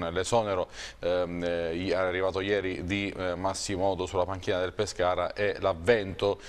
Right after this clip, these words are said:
sulla panchina del Teramo del neotecnico, eh, Guido, eh, Ugolotti. Eh, chiaramente, mm, anche sulle testate, eh, nazionali, eh, troveremo una serie di,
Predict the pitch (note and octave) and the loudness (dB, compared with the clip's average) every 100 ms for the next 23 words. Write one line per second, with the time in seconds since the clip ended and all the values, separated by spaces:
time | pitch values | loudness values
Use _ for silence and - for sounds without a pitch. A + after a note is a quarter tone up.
0 | - - G2 F2 F2+ F2+ G2 F#2 F#2 F#2 | -12 2 2 4 0 -2 0 0 0 2
1 | E2+ F2 E2+ E2+ E2+ G2 G2 F#2+ F2+ G#2 | 2 2 -2 -2 -2 -2 0 0 -2 -2
2 | G2+ G2 - - - F#2 G2+ G#2 G2+ F#2+ | 0 0 -2 -8 -2 0 2 2 2 0
3 | - F#2+ G#2+ G#2+ G2 D2+ - - F#2 - | -2 -2 2 4 4 4 -2 -4 -4 -2
4 | F#2 F2 F#2+ G2+ G2+ A2+ A2 G2+ B2 A#2 | -4 -2 2 2 2 0 -4 2 4 4
5 | A2+ A2 G#2 F#2+ F2 E2+ F#2 F#2+ G2+ F#2+ | 4 0 -4 -4 -4 0 0 0 0 0
6 | F2+ - G#2 G2 F2+ E2 G2 - G2 G2+ | 0 -2 0 2 2 0 -2 0 2 0
7 | - - - F#2 F#2 G2 - A2 G2+ G#2 | -2 -10 -6 -2 0 0 0 0 2 2
8 | A2 A2+ G2 F2+ E2 F2+ F#2 G2 F#2+ F2+ | 0 -4 -2 -2 0 2 2 0 -2 -2
9 | F#2 G#2+ G2+ G2+ F2+ G#2+ A2 | -2 0 0 0 0 0 -2